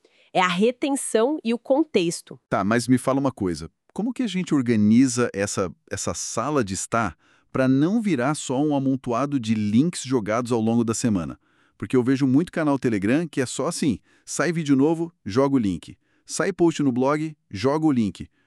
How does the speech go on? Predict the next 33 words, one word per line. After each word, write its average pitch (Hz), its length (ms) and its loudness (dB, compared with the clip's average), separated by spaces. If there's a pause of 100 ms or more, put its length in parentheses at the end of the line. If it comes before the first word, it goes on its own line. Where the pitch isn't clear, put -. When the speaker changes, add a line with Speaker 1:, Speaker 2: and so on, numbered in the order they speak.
(160)
Speaker 2:
O 214 80 -4
manual 120 320 2
sugere 135 400 -2
algum 151 240 -2
fluxo - 420 -6
de 139 120 -6
trabalho 113 360 0
específico 117 800 -4
pra 98 140 -4
evitar 87 280 -6
isso? 110 360 -2 (200)
Speaker 1:
Sugere, 160 720 -2
e 185 120 4
é 185 40 4
pautado 175 520 0
numa 175 160 2
estrutura 180 520 -4
de 180 160 -4 (200)
três 240 360 2
camadas 165 720 -4
que 214 120 -4
é - 20 0
muito 254 380 4
intencional 185 640 -2
e 196 80 -2
muito 208 340 0
prática 170 380 -4
de 160 80 -8
aplicar. 135 420 -10 (300)
Speaker 2:
Manda. 104 420 0 (220)
Speaker 1:
A 202 40 -8
primeira 254 320 2
camada 226 600 -2